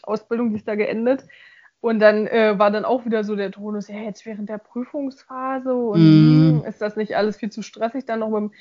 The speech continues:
Speaker 1: ich meine, es gibt immer irgendwie, es gibt Ostern, es gibt, dann kommt irgendwie der Sommer und da will man sich ein Eis gönnen und keine Ahnung.
Speaker 2: Mhm.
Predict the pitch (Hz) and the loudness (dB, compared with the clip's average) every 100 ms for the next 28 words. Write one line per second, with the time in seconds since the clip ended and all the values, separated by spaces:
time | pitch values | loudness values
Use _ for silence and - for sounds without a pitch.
0 | - - - 214 226 233 - 247 - 311 | -20 -20 -6 0 2 2 2 0 0 2
1 | 339 285 233 233 220 226 285 - - 240 | 4 6 6 4 4 0 -2 -8 -4 2
2 | 254 269 - 233 226 226 226 220 254 226 | 4 2 2 2 4 2 0 -4 -8 -8
3 | - 226 226 214 220 247 240 - 233 277 | -4 -2 -2 -2 -4 -2 -2 0 0 2
4 | 269 208 220 240 214 214 233 233 240 262 | 2 2 2 2 2 0 -2 -4 -6 -8
5 | 254 - 208 226 - 214 214 214 208 208 | -10 -4 -2 -2 -4 -4 -4 -4 -6 -4
6 | 233 226 160 156 151 | -4 2 6 6 6